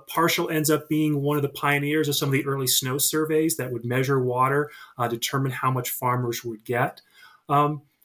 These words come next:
and he was also essential to one of the largest, uh, what we call trans mountain diversion projects, uh, in U S history, and one of the earliest, certainly. It's a project, uh, he ends up writing the,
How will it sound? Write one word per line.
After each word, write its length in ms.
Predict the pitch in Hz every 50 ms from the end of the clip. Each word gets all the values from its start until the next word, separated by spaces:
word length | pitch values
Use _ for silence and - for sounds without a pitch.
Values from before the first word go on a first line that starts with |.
| _ -
and 160 | 170 170 180
he 220 | 175 180 220 220 220
was 160 | 220 214 220
also 540 | 233 196 214 226 240 220 - - 240 226 214
essential 560 | 214 - - 190 180 185 - - 190 185 175
to 160 | 180 - 175 160
one 280 | 151 151 156 160 160
of 120 | 160 151 139
the 100 | 151 143
largest, 960 | 139 139 139 135 139 147 156 175 185 185 185 190 190 185 - - - - - - -
uh, 380 | 151 143 143 143 143 139 139 131 - - _ _ - _ _ _ _ _
what 140 | - 151 175
we 100 | 156 151
call 220 | - - - 143
trans 560 | 139 - - - 170 156 156 160 165 165 - -
mountain 340 | 156 151 151 165 170 147
diversion 600 | 131 139 123 131 139 151 156 147 - 147 135 135
projects, 960 | 127 - - - 160 156 151 139 127 120 110 - - - - - - - - _ _ _ _ _ _ _ -
uh, 420 | 131 123 123 127 123 123 123 123 - -
in 240 | 147 135 135 131 131
U 160 | 127 131 123
S 180 | 120 117 - -
history, 440 | 143 131 - - 117 117 - 170 - -
and 80 | 135
one 80 | 143 165
of 60 | 175
the 80 | 175 175
earliest, 420 | 185 190 185 156 127 127 - -
certainly. 420 | - - 160 147 123 113 101 104 - - - - - - - - - - -
It's 220 | - 147 151 151 160
a 40 | -
project, 640 | - - 180 180 180 175 175 175 175 175 170 -
uh, 240 | 165 151 147 143 143
he 220 | 156 156 175 180 180
ends 140 | 180 170
up 120 | 175 175 -
writing 440 | 139 143 139 139 143 147 147 147 135
the, 420 | 135 135 135 131 131 127 131 -